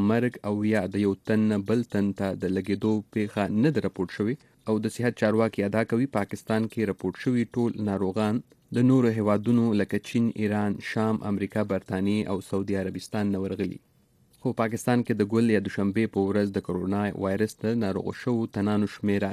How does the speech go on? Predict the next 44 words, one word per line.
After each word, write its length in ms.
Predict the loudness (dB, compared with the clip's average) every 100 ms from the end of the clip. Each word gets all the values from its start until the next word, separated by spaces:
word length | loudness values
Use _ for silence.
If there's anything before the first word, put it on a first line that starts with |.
| 0
یو 80 | 0 0
سل 180 | -4 -4 -6
اتیا 240 | 0 0 0
ته 100 | -4
رسېدلې. 400 | -2 -2 -2 -4 -10 _ _
خو 80 | -2
ځینې 240 | 2 4 4
پاکستاني 460 | 0 -2 0 4 4
مطبوعات 480 | 2 2 2 2 2
دغه 180 | 0 0 0
شمیره 360 | 0 2 2 2 0 -2
یو 60 | 0
سل 160 | -4 -2
څلور 280 | 0 2 0
اتیا 200 | -2 -4 -4
ښایي. 240 | -10 -10 -14 _ _ -2
په 80 | 2
ناروغانو 460 | 4 4 4 4 4
کې 180 | 2 0
زیاتره 420 | 2 0 2 2 2
هغه 160 | 0 0
خلک 200 | 0 2 0
دي 80 |
چې 240 | -2 -2 -2
د 120 | 0
ایران 260 | 2 2 2 2
نه 80 | 2
راستانه 380 | 0 -2 0 0 0
شوي. 180 | -2 -2 -4
پاکستان 440 | -4 -4 -2 0 0
کې 320 | -2 0 0
د 160 | -2 -4 -4
کورونا 340 | -4 0 0 2
وبا 260 | 0 2 0 -2 -8 -2
خورېدو 320 | 2 4 2 2 2
په 180 | 2 0
سر 240 | 0 2 2 0 0
د 140 | 0 0
صحت 360 | -4 -2 -4 -6 _ -2
نظام 380 | -2 2 2 2
په 100 | 0 0
اړه 100 | 0
اندېښنې 360 | 0 -2 -2 -2
هم 120 | 0